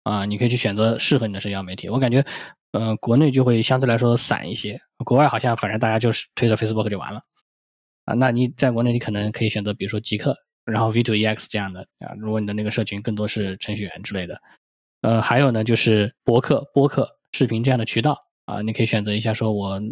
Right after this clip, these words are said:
Speaker 2: 用这些渠道去做一些更加，呃，密集的，对吧？更加高含量的一些输出。因为社交媒体很多时候你可能做的都是一些比较，比较轻，轻便的输出。接着就是去创造你的内容，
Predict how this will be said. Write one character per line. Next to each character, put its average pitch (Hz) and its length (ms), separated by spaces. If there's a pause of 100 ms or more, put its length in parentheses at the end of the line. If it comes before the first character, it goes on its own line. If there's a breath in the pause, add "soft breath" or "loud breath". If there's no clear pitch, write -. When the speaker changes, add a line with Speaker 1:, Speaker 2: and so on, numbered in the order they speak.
(300)
Speaker 2:
用 120 180
这 120 100
些 117 60
渠 113 140
道 113 140
去 113 100
做 117 180
一 107 40
些 110 120
更 113 160
加， 110 320 (580 soft breath)
呃， 101 200
密 139 240
集 107 220
的， 101 180 (260)
对 107 120
吧？ 107 140
更 123 120
加 117 280
高 131 220
含 113 160
量 127 140
的 107 80
一 - 20
些 101 80
输 104 160
出。 101 280 (100)
因 120 160
为 120 160
社 127 140
交 127 100
媒 123 140
体 113 120
很 104 140
多 107 100
时 110 80
候 110 120
你 104 120
可 104 120
能 98 100
做 110 140
的 104 160
都 110 120
是 110 80
一 107 60
些 113 100
比 101 120
较， 98 220
比 - 120
较 98 160
轻， - 260 (120)
轻 127 180
便 135 140
的 98 80
输 - 120
出。 104 280 (240)
接 156 120
着 147 60
就 135 100
是 131 80
去 120 480
创 143 200
造 117 120
你 101 60
的 98 60
内 110 140
容， 95 220